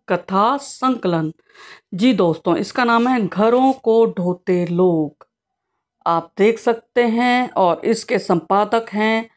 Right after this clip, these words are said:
सुरेश सौरभ जी। तो यह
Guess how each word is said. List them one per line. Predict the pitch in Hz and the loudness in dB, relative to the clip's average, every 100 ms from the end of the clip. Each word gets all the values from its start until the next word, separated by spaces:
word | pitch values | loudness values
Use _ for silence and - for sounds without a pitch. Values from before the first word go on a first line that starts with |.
| _ _ _ | _ _ _
सुरेश | - 196 190 202 214 226 226 | -4 0 4 4 4 2 0
सौरभ | - 190 170 170 165 - | -6 -2 0 0 -4 -8
जी। | - 151 - _ _ _ _ _ _ _ _ _ _ _ _ _ _ - | -18 -18 -18 _ _ _ _ _ _ _ _ _ _ _ _ _ _ 0
तो | |
यह | 277 202 294 302 320 | 2 4 4 4 2